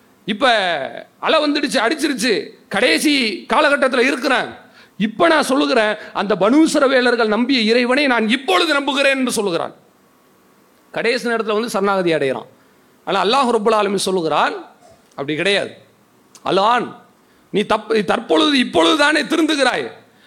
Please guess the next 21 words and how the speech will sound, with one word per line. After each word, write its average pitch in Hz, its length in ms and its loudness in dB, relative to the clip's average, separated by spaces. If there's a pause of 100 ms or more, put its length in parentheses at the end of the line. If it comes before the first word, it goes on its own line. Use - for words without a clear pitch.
(120)
வக்கத 262 260 0
அசைத், 254 600 0 (300)
இதுக்கு 269 300 0
முன்னாடி 311 440 2
நீ 254 320 0 (400)
மாறு 320 320 0
செய்து 294 260 0
கொண்டிருந்தாய், 233 580 0
எவ்வளவு 285 300 0
சொல்லியும் 302 300 0
கேட்கல 277 280 0
தானே?" 254 260 2 (720)
இஸ்லாத்தினுடைய 269 1000 2
அந்த 226 220 -2
பிரச்சாரம் 254 460 0
என்பது 294 420 0 (120)
எவ்வளவோ 302 380 4
அவர்களுடைய 277 580 0
காதுகளுக்கு 294 460 0
சென்று 262 280 0
அடைந்தது. 240 680 0